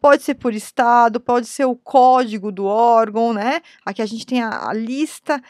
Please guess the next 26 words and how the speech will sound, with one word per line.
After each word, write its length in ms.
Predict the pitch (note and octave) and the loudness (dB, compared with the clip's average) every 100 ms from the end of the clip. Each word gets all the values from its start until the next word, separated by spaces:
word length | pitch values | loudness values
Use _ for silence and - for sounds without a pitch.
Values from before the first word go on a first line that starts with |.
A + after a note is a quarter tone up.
| _ _ | _ _
de, 440 | F3 G3 G#3 G3+ | -12 -6 -4 -6
de 120 | F3 G3 | -4 2
órgãos 420 | A3 A#3 G#3 G3+ | 4 2 0 -6
onde 160 | G3+ G3+ | -6 -6
a 40 | |
gente 220 | G3 G3+ | -8 -12
pode 240 | - G3 G3 | -6 -6 -6
selecionar 840 | - G3+ G#3+ A#3+ F#3 F#3 A3 B3+ _ _ _ | -8 -8 -8 -8 -6 -4 -2 -2 _ _ _
o 100 | - | -4
órgão 380 | F3+ G3+ A3 G3+ | 0 2 2 0
que 100 | G3 | -6
nós 160 | G3 F#3+ | -8 -8
queremos, 540 | - F#3+ F#3+ F#3 F#3 _ _ _ | -6 -4 -4 -8 -14 _ _ _
é, 180 | - F3+ | -4 -2
participar, 840 | F3+ G3+ - E4 - D4 C#4 C4+ C4 | 0 -2 -2 -10 -2 4 8 8 8
número 260 | C4+ D4+ | 2 -4
do 100 | C#4 | -6
pregão, 400 | B3+ C#4 B3+ C4 | 0 0 4 2
se 120 | B3+ B3 | 0 -6
você 60 | |
tá 100 | C#4 | -6
com 80 | C4 | -4
o 20 | |
edital 240 | A#3+ A3+ A#3 | -4 -4 -6
na 140 | A3+ | -4
mão, 260 | A#3 C#4+ | -2 -2